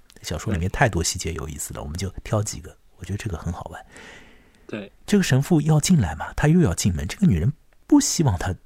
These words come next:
Speaker 1: 就是在他家里面待太多时间呀，
Speaker 2: 嗯。
Speaker 1: 对不对？
Speaker 2: 待太久，嗯，嗯。
Speaker 1: 他想我领他去哪个房间呢？我们现在想象一下啊，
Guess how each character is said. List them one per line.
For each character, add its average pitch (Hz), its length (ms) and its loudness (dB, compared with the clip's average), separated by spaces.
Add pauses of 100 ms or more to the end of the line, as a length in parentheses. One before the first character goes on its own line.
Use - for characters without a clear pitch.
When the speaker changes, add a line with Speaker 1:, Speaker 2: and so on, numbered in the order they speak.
(540)
Speaker 1:
就 113 120 -4
是 95 220 -8 (680)
在 - 120 2
他 123 140 0
家 120 140 2
里 110 80 2
面 95 180 0 (540)
待 113 180 -2
太 - 160 -2
多 90 160 -2
时 - 160 -6
间 95 220 -2
呀， - 160 0
Speaker 2:
嗯。 - 60 -6
Speaker 1:
对 90 100 -4
不 90 60 -8
对？ 104 160 -2
Speaker 2:
待 92 40 -12
太 - 20 -16
久， - 60 -20
嗯， 107 200 -14 (360)
嗯。 117 240 -12 (480)
Speaker 1:
他 117 100 0
想 139 140 4
我 95 100 2
领 80 140 -4
他 - 140 -4
去 - 160 0
哪 87 80 0
个 110 80 -4
房 95 160 0
间 120 180 0
呢？ 120 160 0 (540)
我 101 80 2
们 139 120 4
现 - 120 2
在 156 80 6
想 80 220 0
象 117 240 2
一 - 20 -4
下 - 200 -6
啊， - 160 -12